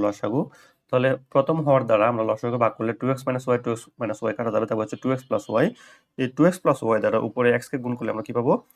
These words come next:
টু এক্স এবং এক্স গুণ করলে পাবো হচ্ছে টু এক্স স্কয়ার প্লাস এক্স এবং ওয়াই গুণ করলে এক্স ওয়াই, এখানে প্লাস আছে।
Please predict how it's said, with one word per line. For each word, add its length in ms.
টু 140
এক্স 160
এবং 100
এক্স 200
গুণ 140
করলে 180
পাবো 160
হচ্ছে 220
টু 100
এক্স 120
স্কয়ার 340
প্লাস 300
এক্স 140
এবং 100
ওয়াই 180
গুণ 140
করলে 140
এক্স 180
ওয়াই, 120
এখানে 260
প্লাস 200
আছে। 180